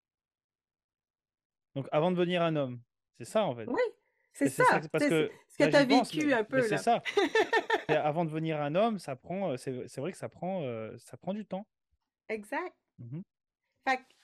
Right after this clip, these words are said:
Speaker 2: fait que, tu sais, le rôle de la mère versus le rôle du père, c'est pas le même cycle.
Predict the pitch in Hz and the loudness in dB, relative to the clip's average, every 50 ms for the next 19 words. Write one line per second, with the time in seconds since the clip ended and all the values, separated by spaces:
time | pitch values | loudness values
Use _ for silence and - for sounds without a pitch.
0 | _ - _ 254 254 254 - _ - 349 359 339 285 262 247 233 - 285 302 359 | _ -6 _ -2 -2 -2 -4 _ 0 0 2 4 4 4 2 2 2 2 4 4
1 | 381 339 247 226 240 233 220 220 220 220 220 220 214 240 302 320 311 254 220 208 | 2 0 -2 -2 -2 -2 0 0 -2 -2 -2 -2 -2 -2 -2 -4 -4 -4 -4 -4
2 | 220 214 - - 294 277 - - 220 214 202 233 233 240 247 240 202 - - - | -4 -6 -6 -10 -12 -10 -2 2 2 2 2 2 0 0 0 -2 -6 -10 -16 -20
3 | _ - 226 202 214 233 285 339 381 330 254 247 247 - - _ _ _ _ _ | _ 0 2 2 2 0 -2 -4 -4 -6 -6 -8 -10 -14 -20 _ _ _ _ _
4 | - - 254 - 294 302 320 285 254 240 240 240 240 233 - - 302 320 - - | -6 -6 0 4 4 6 6 6 4 2 2 0 0 -4 -4 -4 -4 -4 -4 -4
5 | 262 226 226 | -4 -4 -4